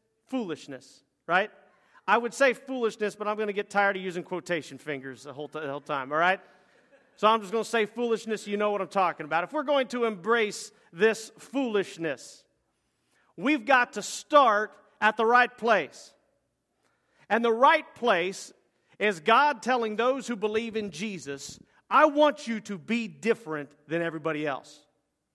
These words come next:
I want you to be different." See, we don't, we don't like that word. We don't like that word different. I think some people just hate that word different because different usually means difficult, right? Different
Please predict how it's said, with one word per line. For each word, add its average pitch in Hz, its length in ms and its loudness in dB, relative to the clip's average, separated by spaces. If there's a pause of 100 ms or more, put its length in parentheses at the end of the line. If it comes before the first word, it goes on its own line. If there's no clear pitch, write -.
(560)
I 233 100 4
want 302 320 4
you 247 80 -4
to 202 60 -6
be 180 160 -6
different." 156 260 -8
See, 254 60 -12
we 311 80 -8
don't, 294 120 -6
we 294 80 -6
don't 269 160 -8
like 214 220 -10
that 123 180 -14
word. 123 280 -16 (1300)
We 311 60 -6
don't 349 120 -2
like 262 220 -2
that 180 180 -2
word 156 360 -10
different. 156 380 -8
I 262 80 -6
think 254 160 -10
some 233 220 -6
people 160 320 -12
just 147 180 -14
hate 175 300 -10
that 143 240 -10
word 127 340 -12
different 123 380 -10
because 147 240 -10
different 170 480 -8
usually 165 380 -10
means 147 280 -8
difficult, 135 580 -10 (1000)
right? 190 220 -4 (1300)
Different 202 540 0